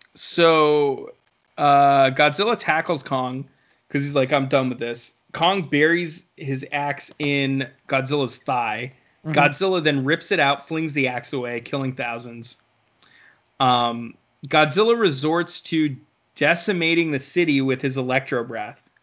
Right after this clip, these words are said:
Speaker 1: Um, Kong leaps onto a building.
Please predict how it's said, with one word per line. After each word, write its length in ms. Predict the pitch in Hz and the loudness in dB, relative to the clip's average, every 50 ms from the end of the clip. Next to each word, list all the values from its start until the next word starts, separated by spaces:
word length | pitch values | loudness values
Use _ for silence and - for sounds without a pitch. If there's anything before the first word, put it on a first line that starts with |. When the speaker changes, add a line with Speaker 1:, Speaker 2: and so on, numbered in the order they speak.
| _ _ _ _ _ - - - - _ _ _ _ _ - | _ _ _ _ _ -20 -20 -20 -20 _ _ _ _ _ 0
Speaker 1:
Um, 460 | 135 127 123 123 120 117 117 113 - _ _ _ _ _ | 0 0 0 0 -4 -8 -10 -14 -16 _ _ _ _ _
Kong 460 | - - 170 180 202 220 208 175 147 | -4 2 4 4 6 4 4 0 -2
leaps 360 | 139 160 180 180 - - - - _ _ _ _ - | -2 -2 -4 -6 -10 -14 -18 -18 _ _ _ _ -2
onto 440 | 139 143 151 160 156 - 196 170 | 0 0 0 0 -2 -2 -2 -2
a 40 | 156 | -2
building. 680 | 135 127 135 131 131 123 127 123 120 120 123 135 131 | -2 -2 -2 -2 -2 -2 -4 -6 -6 -6 -8 -8 -10